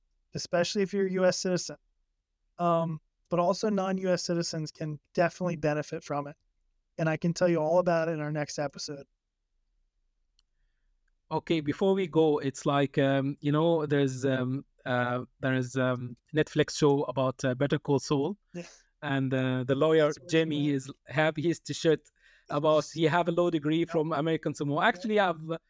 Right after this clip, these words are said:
Speaker 2: I've Googled this place, but they, they have a university, but
Speaker 1: Yeah.
Speaker 2: they don't have a law,
Speaker 1: Yeah.
Speaker 2: uh, law school, which is, <laughs> it's a very interesting
Speaker 1: Yeah,
Speaker 2: thing.
Speaker 1: very interesting.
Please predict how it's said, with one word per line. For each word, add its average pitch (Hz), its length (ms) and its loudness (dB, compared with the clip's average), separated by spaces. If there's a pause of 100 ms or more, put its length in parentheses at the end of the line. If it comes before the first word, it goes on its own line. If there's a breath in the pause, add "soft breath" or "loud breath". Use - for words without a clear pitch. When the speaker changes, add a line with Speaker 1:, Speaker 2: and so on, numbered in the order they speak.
(340)
Speaker 2:
I've 160 160 0
Googled 180 460 2
this 160 200 -2
place, 160 360 2
but 151 300 0
they, 151 280 -2 (180)
they 180 120 0
have 208 240 0
a 208 40 2
university, 175 720 0 (240)
but 151 80 -2
Speaker 1:
Yeah. 147 60 -4
Speaker 2:
they 165 80 2
don't 165 140 0
have 170 180 2
a 160 40 2
law, 147 320 2 (460)
Speaker 1:
Yeah. 139 300 0
Speaker 2:
uh, 143 120 -4
law 165 100 4
school, 139 340 0
which 131 240 -6
is, 139 280 -4
<laughs> - 60 -20
it's - 200 -20 (120)
a 147 40 -12
very 165 180 -2
interesting 165 440 -2
Speaker 1:
Yeah, - 80 -2
Speaker 2:
thing. 147 120 2
Speaker 1:
very 175 240 0
interesting. - 420 -18